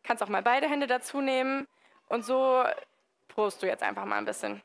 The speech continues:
Und wir gucken mal, was dabei rumkommt. Sehr, sehr schön. Kannst jetzt auch mal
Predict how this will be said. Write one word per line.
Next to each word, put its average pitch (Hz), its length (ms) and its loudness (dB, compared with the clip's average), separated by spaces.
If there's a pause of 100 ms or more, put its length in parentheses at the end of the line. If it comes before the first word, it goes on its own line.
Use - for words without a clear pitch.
(120)
Und 220 120 -4
wir 214 80 -2
gucken 220 220 -2
mal, 202 120 2
was 214 140 -2
dabei 214 220 2
rumkommt. 202 580 -6 (4000)
Sehr, 214 340 0
sehr 214 140 -4
schön. 220 360 -6 (4000)
Kannst 254 240 -2
jetzt 240 160 -4
auch 233 200 0
mal 226 440 2